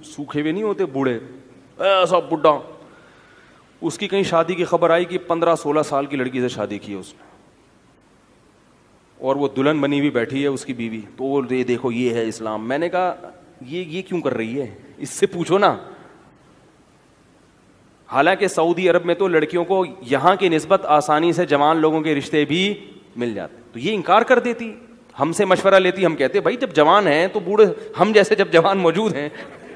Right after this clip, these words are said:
<laughs> تو اس بوڑھے سے کیوں کر رہی ہو؟ ہم مشورہ دیتے، لیکن وہ ہمارے مشورے کو قبول، وہ خود نہیں کر رہی، نہ اس کا باپ کر رہا ہے، اس لیے کہ اس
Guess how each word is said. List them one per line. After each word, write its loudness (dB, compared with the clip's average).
<laughs> -16
تو -4
اس 4
بوڑھے 4
سے 6
کیوں 2
کر 6
رہی 2
ہو؟ 0
ہم 8
مشورہ 8
دیتے، 2
لیکن 2
وہ 8
ہمارے 6
مشورے 2
کو 2
قبول، 6
وہ -2
خود 4
نہیں 6
کر 0
رہی، 0
نہ 4
اس 2
کا 2
باپ 6
کر 2
رہا 2
ہے، -2
اس 0
لیے 6
کہ 0
اس 2